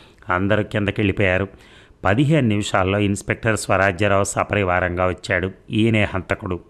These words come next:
అరెస్ట్ చేయండి," అన్నాడు యుగంధర్ ఆదిశేషయ్యను చూపించి. "ఈయన?" అని తెల్లబోయి చూశాడు ఇన్స్‌పెక్టర్.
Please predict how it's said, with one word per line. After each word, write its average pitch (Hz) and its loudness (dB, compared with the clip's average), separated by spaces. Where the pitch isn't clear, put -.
అరెస్ట్ 104 0
చేయండి," 92 -4
అన్నాడు 98 2
యుగంధర్ 92 -2
ఆదిశేషయ్యను 98 -2
చూపించి. 107 -2
"ఈయన?" 113 4
అని 101 0
తెల్లబోయి 104 0
చూశాడు 110 0
ఇన్స్‌పెక్టర్. 95 -4